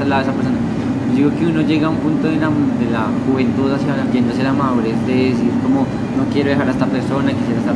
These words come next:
todo el tiempo con esta persona, charlar, hablar, compartir", porque ese amigo no, pues, no sé para cada quien el que lo esté escuchando,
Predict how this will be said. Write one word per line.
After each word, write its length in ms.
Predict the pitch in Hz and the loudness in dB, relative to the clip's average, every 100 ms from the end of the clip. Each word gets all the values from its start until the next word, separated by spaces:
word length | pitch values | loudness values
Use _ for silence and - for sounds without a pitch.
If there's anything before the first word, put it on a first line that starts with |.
| - | 0
todo 120 | 123 | 0
el 60 | - | 0
tiempo 220 | 123 120 | 0 0
con 80 | 123 | 0
esta 160 | 120 | 0
persona, 540 | 120 - 135 135 127 123 | 0 0 0 2 2 0
charlar, 520 | - 120 127 131 131 | 0 0 2 0 0
hablar, 440 | 120 117 131 127 123 | 0 0 0 0 0
compartir", 640 | 127 120 107 - 139 143 - - - - - | -2 -2 -2 0 0 0 -2 -4 -4 -4 -2
porque 240 | 143 165 | 0 2
ese 120 | 170 | 2
amigo 340 | 165 185 185 196 | 2 2 2 2
no, 100 | 190 | 2
pues, 420 | 190 214 - 127 127 | 0 -2 -2 -2 0
no 100 | 139 | 0
sé 140 | 147 | -2
para 240 | 131 147 135 | 0 0 0
cada 260 | 135 131 | 0 0
quien 260 | 123 135 135 | 0 0 0
el 80 | 123 | 0
que 60 | 147 | 0
lo 60 | |
esté 120 | 135 | 0
escuchando, 460 | - 127 139 135 | 0 0 0 2